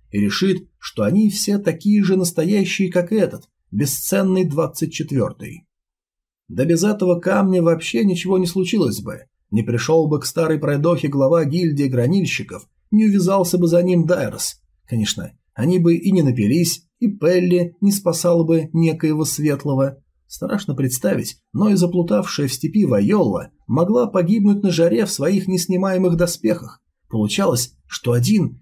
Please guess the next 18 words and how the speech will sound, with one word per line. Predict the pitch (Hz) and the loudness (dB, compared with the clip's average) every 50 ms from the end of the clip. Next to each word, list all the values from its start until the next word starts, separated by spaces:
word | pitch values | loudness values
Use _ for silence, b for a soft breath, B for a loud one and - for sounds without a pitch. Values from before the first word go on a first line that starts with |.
| _ - | _ -2
не | 156 190 | -2 0
самый | 175 - - 220 214 208 196 190 | 0 0 -2 0 2 2 2 4
дорогой | 170 165 170 175 170 175 220 214 180 139 | 4 4 4 4 4 2 2 2 2 2
розовый | - 214 196 147 131 123 120 113 120 | 2 2 2 2 2 2 0 0 0
тарл, | - 208 226 190 147 113 101 - _ _ | 0 0 0 0 0 -2 -4 -6 _ _
стоил | - - - - - 233 226 220 208 | -10 -10 -8 -4 0 0 2 2 2
всех | 202 208 - - 208 196 202 - | 0 -2 -2 -2 -2 -2 -4 -4
тарлов | - 202 190 180 185 185 175 170 - | -4 -2 0 0 0 0 0 0 0
на | 175 | 0
свете. | 170 - - 151 127 165 - - - - - - _ _ _ _ _ _ _ _ _ _ _ _ _ _ | 0 0 -2 -2 -4 -4 -4 -6 -10 -12 -14 -18 _ _ _ _ _ _ _ _ _ _ _ _ _ _
Нернис | - 92 131 175 190 185 175 175 185 170 175 - | -4 -2 0 2 2 2 2 2 0 0 0 0
надел | 160 147 147 175 175 160 165 | -2 0 2 2 2 2 2
кольцо | - 113 101 101 - - 190 202 214 202 202 - _ _ _ _ | 0 -2 -2 -2 -4 -2 0 0 0 0 -2 -6 _ _ _ _
и | - 226 | -2 0
собирался | 208 - 208 185 180 170 180 190 180 175 - - 180 | 2 2 2 2 4 4 4 2 2 0 0 -2 -4
искренне | 175 - - 190 202 202 - - 196 190 185 185 180 175 | -4 -2 -2 0 0 0 0 0 0 0 2 0 0 0
поблагодарить | 175 170 165 165 165 160 151 151 147 165 165 151 135 | 0 0 2 2 2 2 2 2 0 0 0 0 0
брата | 127 131 156 165 165 165 170 175 170 170 | 0 0 0 0 2 2 0 0 0 -2